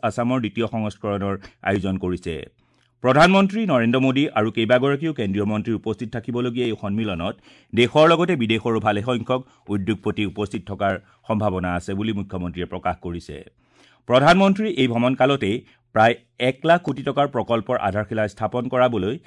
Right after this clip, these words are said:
কেইবাটাও প্ৰস্তাৱ কেন্দ্ৰীয় চৰকাৰৰ অনুমোদনৰ বাবে ৰাজ্য চৰকাৰে প্ৰেৰণ কৰিছে। ইয়াৰ ভিতৰত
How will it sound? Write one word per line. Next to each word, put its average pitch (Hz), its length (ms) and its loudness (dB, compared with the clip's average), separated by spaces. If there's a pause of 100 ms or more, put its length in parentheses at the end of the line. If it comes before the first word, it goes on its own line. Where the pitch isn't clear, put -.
(240)
কেইবাটাও 135 340 2
প্ৰস্তাৱ 117 400 -2
কেন্দ্ৰীয় 113 360 0
চৰকাৰৰ 117 480 0 (400)
অনুমোদনৰ 131 540 2
বাবে 104 240 2 (360)
ৰাজ্য 110 320 2
চৰকাৰে 127 360 0
প্ৰেৰণ 98 280 -2
কৰিছে। 90 400 -6 (500)
ইয়াৰ 107 200 2
ভিতৰত 117 460 2